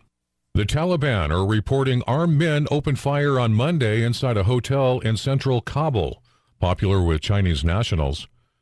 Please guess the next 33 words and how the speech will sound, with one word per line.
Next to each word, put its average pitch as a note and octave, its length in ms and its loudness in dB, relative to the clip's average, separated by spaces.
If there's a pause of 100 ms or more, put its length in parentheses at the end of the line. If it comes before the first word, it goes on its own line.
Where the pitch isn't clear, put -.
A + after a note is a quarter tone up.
(120)
The G#2 80 0
gunmen B2+ 340 0
were A2+ 120 0
killed C3 260 -2
by A#2+ 140 0
security A2 480 0
forces. A2 500 0 (380)
Eighteen D#3 380 0
were C#3+ 140 0
injured C3+ 440 0
and A#2 120 -2
three C3+ 220 0
dead B2 340 0
is F2+ 200 0
the G2+ 80 2
report. F#2+ 480 0 (580)
The G2 100 2
militant A#2 440 0
Islamic A2 480 0
State D3 340 -4
group G#2 300 0
has G#2 160 0
now A#2+ 160 2
claimed C3 360 0
responsibility. A2 960 0 (580)
Beijing G#2 500 2
on D2+ 140 0
Tuesday E2 480 2
advised G2 480 0
its F#2 140 -2
citizens G#2+ 500 0
in F2 60 2
Afghanistan F#2 760 0